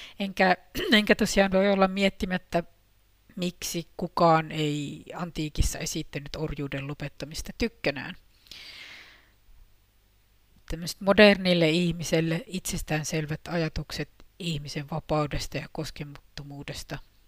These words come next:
ovat itse asiassa aika tuoreita. Esimerkiksi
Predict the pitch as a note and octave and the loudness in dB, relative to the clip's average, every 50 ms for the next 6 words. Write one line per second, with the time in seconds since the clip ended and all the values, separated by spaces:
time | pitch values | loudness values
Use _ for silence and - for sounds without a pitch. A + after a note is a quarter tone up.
0 | _ _ _ _ - - _ - D#3+ D3+ C#3 - - D3+ - - - F3+ - - | _ _ _ _ -20 -20 _ -12 -10 -10 -10 -10 -12 -12 -12 -10 -10 -10 -10 -10
1 | - - D#3 - D#3+ - - D#3 D3 D3 E3 F3 F#3 F#3+ G#3 - B3+ - - - | -10 -12 -12 -14 -12 -8 -6 -6 -4 -4 -4 -2 -2 -2 -2 -2 -6 -6 -6 -20
2 | - _ _ _ - _ _ _ _ _ _ _ - - _ - - _ _ _ | -20 _ _ _ -20 _ _ _ _ _ _ _ -20 -20 _ -20 -20 _ _ _
3 | _ _ _ - - - - - F#3+ F3 F3 E3+ E3+ - - F#3 - - - C#4+ | _ _ _ -14 -10 -8 -6 -6 -4 -2 -2 6 6 6 6 6 0 0 -2 -4
4 | - | -6